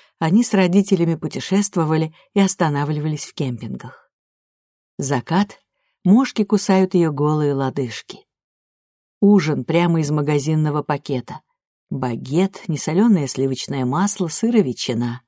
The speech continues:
На десерт тёплый йогурт.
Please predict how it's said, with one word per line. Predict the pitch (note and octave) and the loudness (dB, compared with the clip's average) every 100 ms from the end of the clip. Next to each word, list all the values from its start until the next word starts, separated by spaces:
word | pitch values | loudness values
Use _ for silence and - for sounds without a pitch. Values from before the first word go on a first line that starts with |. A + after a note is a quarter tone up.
| _ _ _ _ - - | _ _ _ _ -20 -2
На | D#3+ | -2
десерт | C3 A#2 - A#3+ A3 | 0 -2 0 0 -2
тёплый | - D#3+ D#3+ D#3+ | -4 -4 -2 -2
йогурт. | D3+ C#3 B2 D3+ C#3 | -2 -2 -4 -6 -16